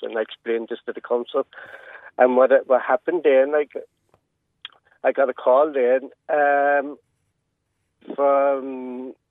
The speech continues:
local, um, Green Party representative Mark Ryan in Kinsale,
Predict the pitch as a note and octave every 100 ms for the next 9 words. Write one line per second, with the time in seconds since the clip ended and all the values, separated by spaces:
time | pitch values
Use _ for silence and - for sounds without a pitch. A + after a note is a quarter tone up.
0 | _ _ _ _ _ _ C#3 C3 B2+ B2+
1 | C3 C3 B2+ C3+ B2+ C3 B2 B2+ - -
2 | B2+ C3+ B2 C3 B2+ - B2+ A#2+ B2+ -
3 | _ _ A#2+ - A#2 - B2+ B2 C3